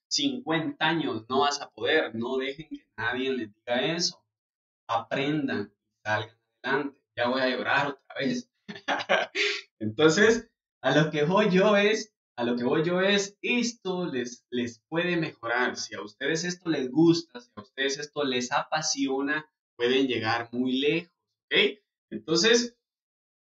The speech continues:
yo, eh, tengo catorce años reparando celulares y yo todos los días aprendo. Yo estoy viendo videos de todos, estoy viendo, eh, comparto de todo, yo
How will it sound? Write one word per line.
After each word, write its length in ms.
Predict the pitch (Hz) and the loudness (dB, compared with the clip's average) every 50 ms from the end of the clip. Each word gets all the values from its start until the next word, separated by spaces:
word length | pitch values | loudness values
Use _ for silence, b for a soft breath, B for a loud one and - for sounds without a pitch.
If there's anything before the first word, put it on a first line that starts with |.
| _ _ _ _ _ | _ _ _ _ _
yo, 540 | - 175 202 220 220 226 226 202 160 - - _ | 2 6 8 8 8 8 6 4 0 -2 -6 _
eh, 340 | 139 131 131 127 123 - _ _ | 0 2 2 2 0 -4 _ _
tengo 380 | 160 165 175 - - - - | 2 2 4 4 2 0 -2
catorce 460 | - 131 - _ 165 170 - - 180 | -2 -6 -6 _ -4 -2 -2 -2 -4
años 240 | 175 175 180 180 180 | -2 -2 -2 -2 -2
reparando 320 | - _ - - 156 - - | -4 _ -8 -6 -2 -2 -2
celulares 540 | - 160 139 123 127 156 180 202 - - | -2 -2 -2 0 2 2 2 2 0 -4
y 60 | 139 139 | -4 -4
yo 140 | 151 151 | -6 -6
todos 280 | - - 214 220 240 240 | -4 -6 0 2 2 2
los 120 | 233 139 | 2 0
días 340 | 127 165 180 190 185 - 160 | -2 0 0 0 -2 -2 -8
aprendo. 500 | - - _ - - - 339 339 - - 131 | -12 -10 _ -6 -2 0 2 2 2 0 0
Yo 480 | 127 131 143 151 156 160 165 156 - - | 0 2 4 6 8 6 6 6 0 -6
estoy 360 | - 123 120 - _ 139 139 139 | -10 -12 -12 -10 _ -6 -6 -2
viendo 320 | 139 147 147 143 147 139 | -2 -4 -2 0 -2 -2
videos 480 | 127 120 110 120 139 156 160 170 165 - | -2 -4 -4 -2 0 0 0 0 0 -8
de 180 | - - _ _ | -16 -20 _ _
todos, 480 | - 208 208 220 220 208 208 208 196 - | -8 -4 -2 -2 0 0 0 -2 -2 -4
estoy 320 | - - _ - 143 143 | -8 -10 _ -10 -10 -8
viendo, 480 | 143 151 147 - - 151 156 151 147 - - | -8 -8 -10 -8 -2 0 2 2 2 0 -2
eh, 240 | 123 120 117 117 _ | -4 -4 -4 -6 _
comparto 580 | _ 127 123 113 - 143 147 143 - _ _ 127 | _ -10 -10 -6 -2 0 0 0 0 _ _ -10
de 80 | 123 - | -10 -10
todo, 420 | _ _ 151 160 170 170 170 160 | _ _ 2 2 2 2 0 -2
yo 160 | 151 143 143 | -4 -6 -8